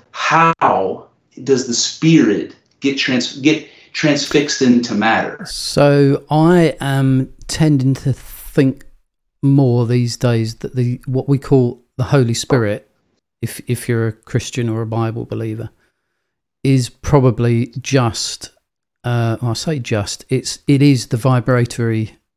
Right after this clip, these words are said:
Speaker 2: force that's running through the universe.
Speaker 1: Mm.
Speaker 2: It's the
Speaker 1: Mm.
Speaker 2: matrix. It's the
Speaker 1: Mm.
Speaker 2: matrix itself. That is the spirit. And that is God. And that is what causes the illusion of the universe being manifest.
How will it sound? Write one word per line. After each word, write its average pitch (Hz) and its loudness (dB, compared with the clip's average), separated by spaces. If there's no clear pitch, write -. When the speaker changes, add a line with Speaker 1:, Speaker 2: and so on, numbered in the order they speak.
Speaker 2:
force - -4
that's - -12
running 113 -2
through 113 -8
the 113 -6
universe. 113 -6
Speaker 1:
Mm. - -20
Speaker 2:
It's 143 -4
the 147 0
Speaker 1:
Mm. 135 4
Speaker 2:
matrix. 110 -2
It's - -18
the 139 0
Speaker 1:
Mm. 135 6
Speaker 2:
matrix 147 0
itself. 110 -6
That - -4
is 135 -2
the 131 -2
spirit. 110 -4
And 127 2
that 131 0
is 131 0
God. 117 -2
And 123 2
that 131 0
is 117 -2
what 120 -2
causes 113 -2
the 117 -2
illusion 117 0
of 110 -8
the 127 2
universe 113 0
being 110 -4
manifest. - -6